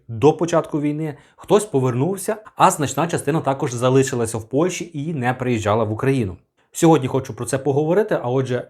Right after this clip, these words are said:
дивіться це відео до кінця, підписуйтесь і лайкайте. Ви знаєте, що зараз діє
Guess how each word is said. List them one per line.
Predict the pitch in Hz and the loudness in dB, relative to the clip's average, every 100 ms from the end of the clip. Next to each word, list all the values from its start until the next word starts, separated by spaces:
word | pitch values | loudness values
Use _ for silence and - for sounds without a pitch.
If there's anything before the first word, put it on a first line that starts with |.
| - | -6
дивіться | 113 151 - | -4 -4 -4
це | 101 113 | -8 -4
відео | 110 110 | 0 0
до | 110 | 0
кінця, | 113 131 131 185 214 - _ _ | -2 -4 0 0 0 -4 _ _
підписуйтесь | 131 - 233 170 196 190 185 - - | -10 0 0 2 0 -2 -8 -10 -2
і | |
лайкайте. | 139 123 101 92 85 - - _ | 2 4 4 0 -10 -14 -20 _
Ви | 143 | -2
знаєте, | 151 143 101 98 | 0 2 0 -2
що | - | -6
зараз | 110 113 110 - - | 0 2 2 -2 -8
діє | 113 107 113 104 | -10 -6 -4 -4